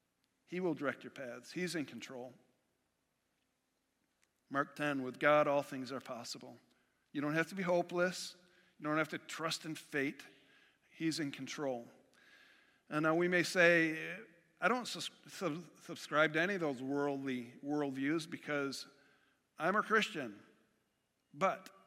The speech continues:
we fall victim to these worldviews. For example, a college student on a date, they adopt the hedonistic worldview. Or you're landing a big deal at work,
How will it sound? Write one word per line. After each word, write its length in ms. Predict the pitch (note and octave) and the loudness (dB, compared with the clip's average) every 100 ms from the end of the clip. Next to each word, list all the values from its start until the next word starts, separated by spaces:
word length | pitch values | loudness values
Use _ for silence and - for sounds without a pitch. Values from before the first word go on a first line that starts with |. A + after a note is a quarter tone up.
| - | -6
we 120 | D3+ | -6
fall 280 | - E3 D#3+ | -2 0 0
victim 460 | D#3 F3 - D#3 C3+ | 0 -2 -2 -6 -4
to 100 | C#3 | -4
these 180 | C3 | -4
worldviews. 600 | B2+ D3 D3 C3 A#2 A2 | -2 0 0 -2 -6 -8
For 100 | - | -6
example, 640 | F3+ E3 E3+ E3+ G3+ G3 E3+ - _ _ _ _ _ _ _ _ _ _ _ _ - | -4 2 2 2 -2 -6 -8 -18 _ _ _ _ _ _ _ _ _ _ _ _ -16
a 40 | |
college 340 | - D#3+ F3 D#3 | -2 2 2 0
student 340 | - E3+ E3+ | -2 -2 2
on 120 | D#3+ | 2
a 60 | D#3 | 2
date, 400 | D3+ E3+ D3+ - - - _ _ _ _ _ - - _ _ _ _ _ | 4 2 0 -8 -20 -20 _ _ _ _ _ -20 -20 _ _ _ _ _
they 540 | C#3+ D3 D3+ D3+ C#3 C#3+ - _ _ _ - _ _ _ _ - | -4 0 2 2 0 -6 -16 _ _ _ -20 _ _ _ _ -16
adopt 340 | B2+ C#3+ D3 | -2 0 0
the 60 | C#3 | -4
hedonistic 600 | C3 D#3 E3 E3+ - C#3+ - - | -2 0 0 -2 -4 -12 -14 -12
worldview. 420 | C#3 B2+ A#2+ A2+ - - _ _ _ _ _ _ _ _ _ _ - | -8 -8 -8 -12 -16 -20 _ _ _ _ _ _ _ _ _ _ -6
Or 260 | D#3 D#3+ | 0 2
you're 180 | D3+ D3 | 4 4
landing 380 | D3+ E3+ F3 D#3+ | 4 4 4 2
a 60 | C#3 | 0
big 340 | C3 F3 D#3 | 2 2 0
deal 320 | E3 E3 D#3 | 0 2 4
at 200 | D3+ D3+ | 4 4
work, 420 | D3 E3 B2+ - | 2 0 0 -6